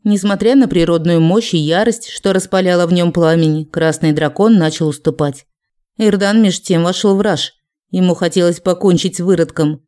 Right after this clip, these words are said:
из-за которого он лишился любимой самки. Последнюю атаку Кронов совершил, будучи сзади. Он вонзил когти в крыло противника и принялся рвать его.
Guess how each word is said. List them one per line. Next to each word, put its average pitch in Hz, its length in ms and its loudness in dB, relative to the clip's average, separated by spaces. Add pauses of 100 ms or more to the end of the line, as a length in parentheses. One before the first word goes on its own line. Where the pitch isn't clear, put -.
(200)
из-за 190 260 0
которого 180 520 0
он 180 200 0
лишился 170 540 0
любимой 160 360 0
самки. 151 540 -4 (680)
Последнюю 247 580 0
атаку 220 400 -2
Кронов 190 360 0
совершил, 170 540 0
будучи 156 360 0
сзади. 139 540 -4 (540)
Он 233 220 2
вонзил 226 460 2
когти 175 400 0
в 131 80 -6
крыло 160 280 2
противника 165 840 0
и 226 120 -2
принялся 180 520 0
рвать 165 340 -2
его. 139 300 -6